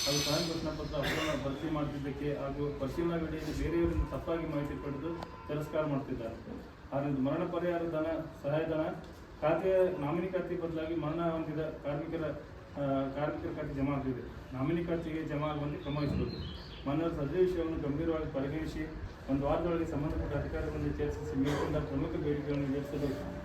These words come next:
ಕೋರಿಕೆ. ಮತ್ತೆ ಸದರಿ ವಿಷಯವಾಗಿ ವಿಳಂಬವಾದಲ್ಲಿ ಕಾರ್ಮಿಕ ವಿರೋಧ ನೀತಿಯನ್ನು ಖಂಡಿಸಿ ಮುಂದಿನ ದಿನಗಳಲ್ಲಿ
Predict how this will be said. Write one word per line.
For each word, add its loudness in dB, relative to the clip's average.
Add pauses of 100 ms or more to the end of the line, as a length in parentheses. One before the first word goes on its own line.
ಕೋರಿಕೆ. 0
ಮತ್ತೆ 2
ಸದರಿ 2
ವಿಷಯವಾಗಿ 2
ವಿಳಂಬವಾದಲ್ಲಿ 0 (460)
ಕಾರ್ಮಿಕ 2
ವಿರೋಧ 0
ನೀತಿಯನ್ನು -2
ಖಂಡಿಸಿ 0
ಮುಂದಿನ 0
ದಿನಗಳಲ್ಲಿ 0